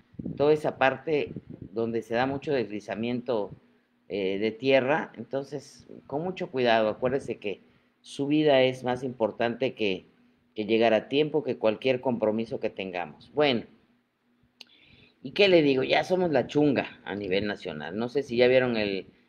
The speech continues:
ya publicamos ahí en mis redes sociales el mapa del semáforo epidemiológico, pues todo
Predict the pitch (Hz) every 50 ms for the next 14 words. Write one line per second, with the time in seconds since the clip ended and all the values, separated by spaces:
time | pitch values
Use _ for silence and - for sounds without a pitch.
0 | _ _ - 98 113 120 123 123 117 87 - - 82 - - 123 117 117 113 120
1 | 123 131 135 127 131 117 117 120 123 127 131 127 120 110 104 - 117 117 120 113
2 | - 113 107 - 127 120 120 123 135 143 143 - - _ _ _ _ - - -
3 | - - - - - 110 113 113 127 139 143 143 - 143 127 113 110 107 104 101
4 | 101 - 107 110 120 123 120 127 127 120 117 120 131 127 123 117 113 117 120 117
5 | 120 131 135 127 143 123 - - 156 156 - 120 113 - - 139 147